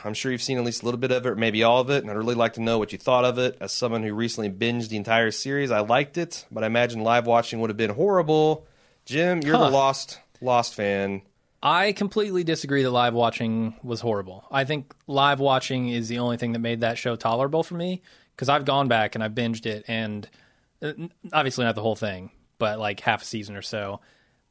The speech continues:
Speaker 2: I, I did not like it, and maybe it was because
Speaker 1: Hmm.
Speaker 2: it's just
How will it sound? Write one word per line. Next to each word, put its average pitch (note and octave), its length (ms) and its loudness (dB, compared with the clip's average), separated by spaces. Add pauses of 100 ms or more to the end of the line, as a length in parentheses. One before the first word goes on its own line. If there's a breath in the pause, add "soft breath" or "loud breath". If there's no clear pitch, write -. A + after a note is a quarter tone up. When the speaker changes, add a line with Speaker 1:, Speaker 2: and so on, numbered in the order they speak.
(400)
Speaker 2:
I, - 200 -8 (120)
I A#2 200 0 (800)
did D3+ 180 0
not B2 240 2
like G2+ 260 -2
it, G2 140 -10
and A2+ 140 -4
maybe C3+ 220 2
it C3 40 2
was B2 160 -2
because A#2 640 0
Speaker 1:
Hmm. A#2+ 120 -8
Speaker 2:
it's A#2 200 -8
just - 360 0